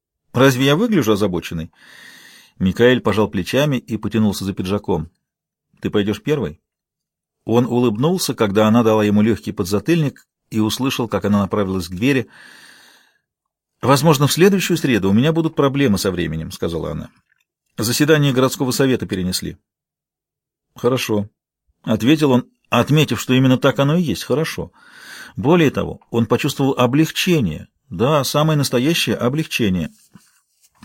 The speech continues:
У двери Изабелла остановилась и, как обычно, прислушалась к доносящимся из-за нее звукам, чтобы проверить, свободен ли путь. «Ты меня любишь?»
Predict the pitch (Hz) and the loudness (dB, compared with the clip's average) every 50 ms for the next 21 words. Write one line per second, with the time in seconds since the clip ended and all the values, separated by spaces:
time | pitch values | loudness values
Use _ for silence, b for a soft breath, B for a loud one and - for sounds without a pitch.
0 | - _ - 110 104 90 95 117 139 151 143 131 113 - - 117 104 120 117 110 | -20 _ -4 -4 -2 0 2 4 4 4 4 2 0 0 0 0 2 2 2 2
1 | 113 104 - 117 104 104 104 120 151 151 139 - - - - - - 113 107 107 | 2 0 0 0 0 2 2 2 0 -2 -2 -4 -6 -8 -12 -12 -10 -10 -8 -6
2 | - 113 - 110 107 110 110 - - 113 104 - - 107 104 - - 123 143 135 | -6 -4 -2 -2 0 0 -2 -2 -2 -2 -2 -2 -2 -4 -4 -2 -2 -2 -2 -2
3 | - - 113 104 95 - - - B B B B B B B B B B B B | -2 0 0 0 0 -2 -6 -12 B B B B B B B B B B B B
4 | B B B 98 90 110 117 110 - 131 117 - - - 101 87 - 98 95 90 | B B B -2 2 4 4 4 4 4 2 2 2 0 -2 -2 -2 -4 -2 0
5 | 104 104 101 98 95 85 90 110 160 175 - 139 104 90 - _ _ _ _ _ | 2 2 2 2 0 -2 -2 -2 -4 -2 0 0 0 0 -2 _ _ _ _ _
6 | - - - 104 92 90 - - 107 101 107 104 90 80 - - 98 104 98 92 | -18 -10 -6 -4 -4 -2 -2 -2 0 0 0 0 -2 -4 -6 -4 -4 -2 -2 -2
7 | 92 85 87 87 87 87 - 139 139 135 - - _ _ _ _ _ _ _ _ | -2 -2 -2 -4 -4 -4 -4 -6 -6 -6 -8 -12 _ _ _ _ _ _ _ _
8 | _ _ _ _ _ _ _ _ _ _ _ _ _ _ _ _ _ - - 113 | _ _ _ _ _ _ _ _ _ _ _ _ _ _ _ _ _ -4 0 2
9 | 113 117 120 120 139 175 151 113 - - - | 4 6 6 4 4 2 0 -4 -6 -8 -10